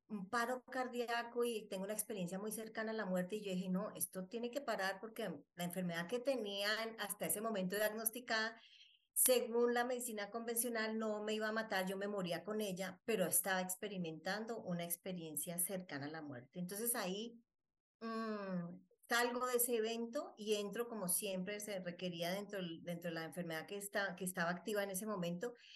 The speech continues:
procesos de rehabilitación. Y allí conozco de voz de, de mis terapeutas, terapeuta física y ocupacional, me hablan de conceptos de biodescodificación, mencionan al referente en Latinoamérica, que es el señor Enrique Orbera,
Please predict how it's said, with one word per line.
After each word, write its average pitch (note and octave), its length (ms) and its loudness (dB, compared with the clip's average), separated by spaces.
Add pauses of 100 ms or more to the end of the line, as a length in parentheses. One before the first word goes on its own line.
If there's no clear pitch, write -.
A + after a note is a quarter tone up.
(280)
procesos A3+ 400 4
de C4+ 120 6
rehabilitación. A3 840 0 (220)
Y G#3+ 140 -4
allí G#3+ 360 -4
conozco B3+ 960 0 (380)
de F#3 220 0
voz G3 440 4
de, A3+ 400 0 (360)
de F#3+ 420 2
mis F3+ 260 4
terapeutas, F#3+ 600 0
terapeuta F#3+ 500 -2
física A3+ 340 0
y A3 60 2
ocupacional, A3 720 0 (340)
me A#3 160 2
hablan A#3+ 320 4
de B3 140 -2
conceptos G3+ 500 0
de A3 120 2
biodescodificación, G3+ 1400 0
mencionan F#3 540 2
al F3+ 140 -2
referente E3+ 540 -4
en F3+ 80 0
Latinoamérica, E3+ 840 -4
que F3+ 80 -8
es F3+ 80 -2
el F3+ 80 -4
señor F3 300 -4
Enrique F3+ 280 -6
Orbera, A#3 460 -2